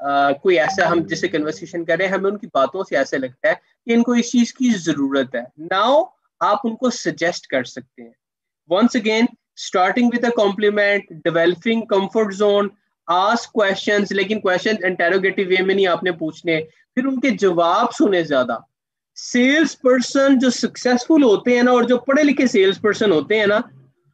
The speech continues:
वो लोगों की बात सुनते भी हैं, खाली अपना नहीं बोलते। याद रखिएगा,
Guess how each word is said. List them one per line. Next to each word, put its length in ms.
वो 300
लोगों 520
की 120
बात 320
सुनते 340
भी 120
हैं, 80
खाली 280
अपना 240
नहीं 140
बोलते। 400
याद 300
रखिएगा, 420